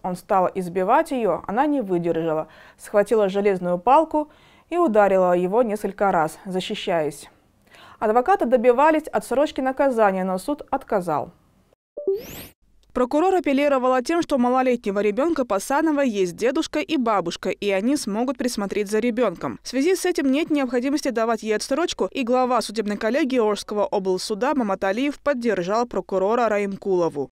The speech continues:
Вспоминаются случаи, когда мужья избивают жен, те обращаются в милицию, а потом под давлением родственников пишут встречное заявление, просят понять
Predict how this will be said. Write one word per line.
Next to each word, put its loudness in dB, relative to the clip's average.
Вспоминаются 4
случаи, 2
когда 4
мужья 2
избивают 4
жен, 0
те 2
обращаются 2
в -12
милицию, 0
а 0
потом -2
под -2
давлением -2
родственников -2
пишут -8
встречное -4
заявление, -4
просят -4
понять -8